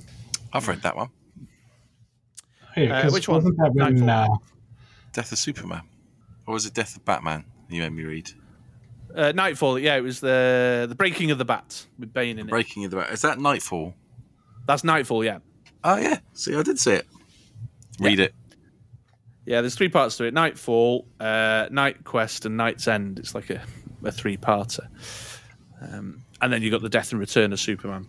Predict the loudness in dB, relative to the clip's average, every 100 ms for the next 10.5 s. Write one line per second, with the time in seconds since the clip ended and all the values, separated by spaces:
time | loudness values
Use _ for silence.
0 | -12 -12 -8 -8 -6 -4 -2 -2 -2 0
1 | 0 0 0 0 0 -2 -2 -4 -6 -4
2 | -4 -2 -2 -2 -2 -4 -4 -12 -16 -16
3 | -14 -16 -18 -16 -4 -2 -2 0 0 2
4 | 0 2 2 2 2 0 0 0 2 4
5 | 4 2 2 0 -2 -2 0 0 0 0
6 | 0 2 2 2 2 2 2 2 2 2
7 | 4 4 4 2 0 -8 -20 -20 _ -10
8 | -4 -2 0 -2 0 2 4 4 4 4
9 | 4 4 4 2 0 0 2 4 4 4
10 | 2 0 -6 -6 -12